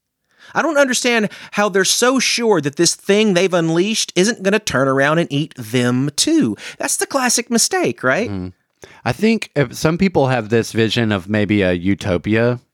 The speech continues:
Speaker 2: <laughs> where everybody treats everyone, uh, fairly and equally. And I w-, I, dude, I wish that was a, a actual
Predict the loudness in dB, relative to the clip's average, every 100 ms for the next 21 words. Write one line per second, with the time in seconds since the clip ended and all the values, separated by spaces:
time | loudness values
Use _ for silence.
0 | _ _ _ _ _ _ -4 -4 -6 -18
1 | -20 _ 0 2 2 0 -2 -2 -2 -2
2 | -4 -2 -4 0 -2 0 0 2 0 -2
3 | -6 _ _ _ _ _ _ _ -10 -6
4 | -6 -6 -6 -4 -2 0 0 0 -2 -6
5 | -4 0 2 2 0 -4 -6 -4 -2 0
6 | 0 0 -2 -2 0 0 0 0 -2 -2
7 | -2 0 0 0 -6 -14 -20 -20 _ -4
8 | -2 -2 -4 -14 _ _ _ _ _ _
9 | -4 -2 0 0 -2 -4 -4 -2 2 2
10 | 2 0 -4